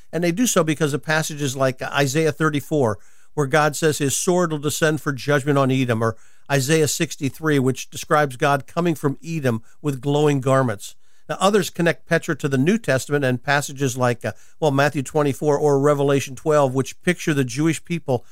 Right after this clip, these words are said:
fleeing into the wilderness during the tribulation period. But here's my problem.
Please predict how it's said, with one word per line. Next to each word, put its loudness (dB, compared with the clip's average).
fleeing 2
into 2
the 2
wilderness 0
during 2
the 0
tribulation -2
period. -2
But -6
here's 0
my 4
problem. 0